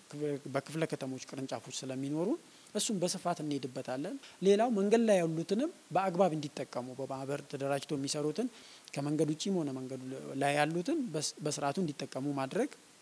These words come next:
አብዛኛው ሰው ደግሞ ያለ አግባብ መንገድ ላይ የሚያቆመውንም ወደ ህጉ እንዲመለስና ተሽከርካሪውም መንገድ ላይ እንዳያቆም የማድረግ፣ ተገቢውን ቁጥጥር የማድረግ እርምጃ የመውሰድ፣ እ፣ ከዚህ ከማንሳትም ባለፈ መመሪያም እያዘጋጀን ነው።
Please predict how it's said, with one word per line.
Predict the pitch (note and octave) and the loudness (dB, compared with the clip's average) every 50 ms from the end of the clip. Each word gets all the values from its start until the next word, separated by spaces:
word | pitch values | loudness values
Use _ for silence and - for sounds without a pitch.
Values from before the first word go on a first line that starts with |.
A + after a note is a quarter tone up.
| - - - - - - - - - - - - - - - | -20 -20 -20 -20 -20 -20 -20 -20 -20 -20 -20 -20 -20 -4 2
አብዛኛው | - F3 F#3+ F#3+ G3+ G3+ F#3+ F3 D3+ C3+ | 6 6 6 8 8 6 6 4 0 -2
ሰው | - D3+ | -4 -4
ደግሞ | D3 D3+ E3+ G3+ A#3+ | -4 -4 -2 0 0
ያለ | A#3+ A3 G#3 A3 | 2 4 4 4
አግባብ | A#3+ A3+ G#3+ G#3+ F3+ | 4 6 6 6 6
መንገድ | F3 F3+ F3+ E3+ E3+ E3 | 6 4 2 2 2 2
ላይ | D#3+ D#3+ D3 | 2 0 -2
የሚያቆመውንም | C#3 C3+ C3 C#3 - - D#3+ E3 F3+ G3 A#3 D#4 F#4+ - - - - - - - - | -2 -4 -4 -4 -4 -4 -4 -2 -2 0 0 -2 -2 -4 -10 -20 -20 -20 -8 0 2
ወደ | A3+ G#3+ A3 | 4 6 6
ህጉ | A3+ G3+ F#3 G#3 | 6 6 4 4
እንዲመለስና | G3+ F#3+ F3+ F3 F3 F3 E3+ F3 E3 - E3+ E3+ F3 G3 | 2 2 2 0 0 0 0 0 -2 -2 -4 -4 -4 -4
ተሽከርካሪውም | G3+ - - - G3 E3+ - F3+ F3 E3+ G3 B3 C4 | -4 -4 -4 -4 -4 -2 0 0 2 2 2 2 2
መንገድ | G#3+ F3 D#3+ D#3+ D#3 | 0 0 0 0 2
ላይ | E3 D#3+ | 2 2
እንዳያቆም | D3+ C#3+ C#3+ C#3+ C#3+ - - E3+ F#3 G3+ F3+ - - - | 2 2 2 2 2 2 0 -4 -4 -4 -8 -10 -4 -2
የማድረግ፣ | E3+ E3 D#3 D3+ C3+ C3 C3 B2 - - | -2 0 0 -2 -2 -4 -8 -10 -10 -8
ተገቢውን | - D#3+ C#3+ D#3 C#3+ E3 D#3+ C#3+ | -6 -4 -4 -2 -2 -2 -2 -2
ቁጥጥር | - D3+ D3+ C#3+ - - C#3+ | -4 -4 -4 -4 -4 -4 -4
የማድረግ | C#3+ C3 B2+ B2+ C3+ D#3+ G3+ A3 | -4 -2 -4 -4 -4 -6 -6 -4
እርምጃ | G#3+ E3+ D3+ D3+ C#3 - | -4 -4 -4 -4 -2 0
የመውሰድ፣ | D3+ C3+ C3 C3+ C3 - G3+ A3 - - - - - - - - - - - - - | 0 0 -2 -2 -4 -4 -4 -6 -6 -8 -18 -20 -20 -20 -20 -20 -20 -20 -20 -12 -8
እ፣ | - C3 - - - - - | -6 -6 -6 -6 -8 -8 0
ከዚህ | - F#3+ G3 F3 E3+ F3 | 6 6 6 6 6 2
ከማንሳትም | - F#3 F#3+ F#3+ F#3+ F3 G3 F#3 F3 G3 G3 F#3+ F3+ F3 F3+ G3 E3+ D3+ | 2 4 4 4 2 2 2 0 0 0 -2 -2 -2 -4 -8 -8 -2 6
ባለፈ | D#3+ F#3 F#3+ G3 G3 G3 G3 F#3+ - A3+ B3 F4 - - - - - - - - | 8 8 8 8 6 4 2 2 2 2 0 0 -2 -6 -14 -20 -20 -20 -12 -6
መመሪያም | D#3 D3+ E3 F3 F#3 F#3+ G3+ G3 F#3 F#3 F3+ F3+ F3 - | -2 2 4 4 6 6 6 6 6 4 2 -2 -4 -2
እያዘጋጀን | - E3+ E3+ F3 E3 D3+ F3 D#3 E3 D#3+ D3+ C#3+ D#3+ D3 C#3+ | 0 4 4 4 4 4 0 0 0 0 0 0 -2 -2 -2
ነው። | C3 C3 | -4 -6